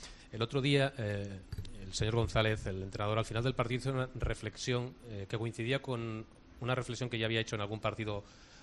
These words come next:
semanas atrás, eh, Luis Miguel Ramis. Y es que cuando el equipo conseguía ponerse por delante, parecía posteriormente temeroso de perder esa renta. Y el equipo,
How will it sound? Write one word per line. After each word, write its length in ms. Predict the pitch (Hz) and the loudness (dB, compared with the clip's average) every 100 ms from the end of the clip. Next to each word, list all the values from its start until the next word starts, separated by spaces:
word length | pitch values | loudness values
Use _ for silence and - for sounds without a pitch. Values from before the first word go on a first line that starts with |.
| - | -8
semanas 420 | - 101 107 110 | -6 -2 -2 -2
atrás, 400 | 104 107 107 - - - - | 0 2 2 -4 -16 -20 -10
eh, 220 | 110 101 | -4 -2
Luis 160 | 101 101 | 0 -2
Miguel 240 | 104 104 | -2 -2
Ramis. 340 | 92 90 87 - | -2 -4 -4 -4
Y 20 | |
es 80 | 113 | -2
que 80 | 139 | -2
cuando 220 | 117 107 | -2 -2
el 60 | 104 | -2
equipo 220 | - 147 | -2 -2
conseguía 380 | 139 123 120 117 | -2 0 0 0
ponerse 300 | 113 113 - | -2 -2 -2
por 280 | 107 98 95 | -2 -2 -2
delante, 460 | 101 117 110 110 - - - - - - - - | 2 2 2 -2 -4 -14 -18 -18 -20 -20 -20 2
parecía 400 | 113 113 143 131 | 4 6 4 4
posteriormente 600 | 131 - 131 131 131 143 | 0 2 2 2 2 0
temeroso 760 | 131 131 117 120 - - 131 190 - - | 2 4 4 4 4 2 -2 -6 -16 -12
de 200 | 127 123 | 0 2
perder 300 | 127 113 123 | 2 0 0
esa 180 | 117 110 | 10 10
renta. 440 | 107 95 - 87 - | 10 -4 -10 -12 -8
Y 140 | 113 | -6
el 80 | 104 | -6
equipo, 400 | 113 131 135 | -6 -4 -4